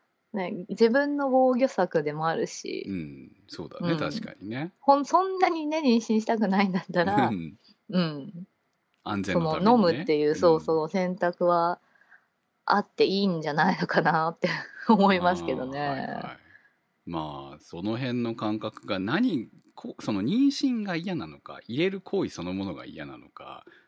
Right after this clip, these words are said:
Speaker 2: その辺もよく、
Speaker 1: どっちもじゃないですか。
Speaker 2: どっちもあるのかなっていう気もするんで。
Speaker 1: うん、恐怖みたいなのもやっぱり
Speaker 2: あー、そうですよね。
Speaker 1: あるんじゃないですか。
Speaker 2: まあ、相手が初めてだったらなおさらね。
Speaker 1: はい。
Speaker 2: でもわかんないけどね、でもね。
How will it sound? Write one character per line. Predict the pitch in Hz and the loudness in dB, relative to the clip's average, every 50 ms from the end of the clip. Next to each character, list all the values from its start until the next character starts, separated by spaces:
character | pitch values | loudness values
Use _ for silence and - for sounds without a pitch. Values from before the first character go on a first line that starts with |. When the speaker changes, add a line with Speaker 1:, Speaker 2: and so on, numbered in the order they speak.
| _ _ - | _ _ -6
Speaker 2:
そ | - 147 | -4 0
の | 202 | 2
辺 | 185 180 185 165 | 4 4 4 4
も | 135 | 2
よ | 123 156 440 | 2 2 2
く、 | 494 508 | 2 2
Speaker 1:
ど | - | 2
っ | |
ち | |
も | |
じ | 202 160 | 2 2
ゃ | |
な | 135 131 - | 0 -2 -2
い | - | -2
で | |
す | 107 107 131 | 0 0 0
か。 | - | -2
Speaker 2:
ど | - | -2
っ | - | -2
ち | - 220 | -2 -2
も | 226 247 247 | -2 -2 -2
あ | 262 247 | -4 -4
る | 220 | -4
の | 117 82 - | -6 -6 -8
か | - 147 | -10 -12
な | 156 147 | -12 -12
っ | - | -14
て | - _ - | -16 _ -16
い | - | -16
う | - | -12
気 | - - | -10 -8
も | 165 160 160 | -6 -4 -4
す | 160 160 | -4 -4
る | 160 160 156 | -4 -4 -6
ん | 151 | -6
で。 | 147 147 | -8 -10
Speaker 1:
う | |
ん、 | 160 | -10
恐 | 156 - 269 262 233 226 | 2 4 6 8 8 6
怖 | 226 - 180 156 | 4 0 -4 -4
み | 151 143 147 | -4 -4 -4
た | 156 156 | -4 -4
い | 156 | -4
な | 151 151 | -4 -4
の | 151 143 | -4 -4
も | 139 135 131 131 | -4 -4 -2 -2
や | 139 139 | -4 -4
っ | - _ | -4 _
ぱ | 143 135 | -2 -2
り | 131 131 135 | -2 -2 -4
Speaker 2:
あ | - | -4
ー、 | 78 73 - - 69 - | -6 -8 -12 -14 -16 -12
そ | - - 78 | -10 -10 -10
う | |
で | - - | -10 -12
す | - - | -10 -2
よ | - | 2
ね。 | 135 | 2
Speaker 1:
あ | 160 156 | 4 4
る | 151 143 | 2 0
ん | 139 | -2
じ | 127 | -2
ゃ | 123 | -4
な | 120 | -4
い | - | -4
で | - - | -6 -10
す | - | -8
か。 | - - 104 | -4 -2 -2
Speaker 2:
ま | |
あ、 | 92 | 0
相 | 92 90 | -2 -2
手 | - 87 | -4 -4
が | - - | -6 -6
初 | - - 85 80 87 | -6 -6 -6 -6 -6
め | 80 69 - | -8 -10 -10
て | - - | -14 -20
だ | - | -20
っ | - | -20
た | _ - | _ -18
ら | - - | -16 -16
な | 71 71 - | -16 -16 -16
お | - | -18
さ | - - - | -12 -6 -2
ら | 165 156 151 147 139 131 131 127 | 0 2 2 2 0 -2 -4 -6
ね。 | 131 | -8
Speaker 1:
は | 139 | -10
い。 | - | -10
Speaker 2:
で | - 104 | -4 -4
も | 92 92 | -2 -2
わ | - | 0
か | - 202 240 | 0 0 0
ん | 151 | 0
な | 92 | -2
い | - - | -6 -8
け | - - | -14 -18
ど | - 156 | -16 -10
ね、 | - 107 127 | -8 -8 -8
で | - - | -8 -10
も | - - - | -12 -16 -16
ね。 | - 87 127 | -16 -16 -16